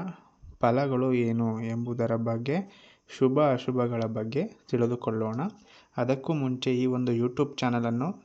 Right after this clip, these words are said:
ಸಬ್ಸ್ಕ್ರೈಬ್ ಮಾಡಿ, ಎಲ್ಲರಿಗೂ ಶೇರ್ ಮಾಡಿ. ಶುಭವಾಗಲಿ. ಗುರುಗ್ರಹವು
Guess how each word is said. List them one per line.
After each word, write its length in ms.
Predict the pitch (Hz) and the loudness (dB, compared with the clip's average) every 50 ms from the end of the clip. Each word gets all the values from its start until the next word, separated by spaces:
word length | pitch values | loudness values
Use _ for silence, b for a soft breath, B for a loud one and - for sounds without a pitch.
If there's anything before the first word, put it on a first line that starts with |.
| - - | -6 -4
ಸಬ್ಸ್ಕ್ರೈಬ್ 500 | - 117 - - - - 147 151 151 139 | -4 -2 -2 -4 -4 -2 0 0 0 2
ಮಾಡಿ, 420 | 131 123 120 117 131 170 190 b b b b b b b b _ - | 2 0 0 0 -2 -4 -4 b b b b b b b b _ -2
ಎಲ್ಲರಿಗೂ 360 | 123 120 127 127 131 135 139 | 0 2 2 2 2 2 0
ಶೇರ್ 320 | 135 - - 123 123 123 | 0 0 2 2 2 2
ಮಾಡಿ. 440 | 123 120 117 110 107 107 104 101 101 | 2 0 0 -2 -2 -4 -4 -6 -8
ಶುಭವಾಗಲಿ. 880 | - - - 120 120 123 120 117 110 110 104 107 104 110 110 127 135 - b b b b b b b b b b - | -10 -4 -2 0 2 4 2 2 2 0 -2 -4 -4 -6 -6 -6 -8 -12 b b b b b b b b b b -2
ಗುರುಗ್ರಹವು 1040 | 135 135 143 156 160 151 147 139 127 131 123 123 131 143 135 120 117 123 135 - | 0 2 4 4 2 2 2 2 2 2 0 2 2 2 2 2 2 0 -2 -4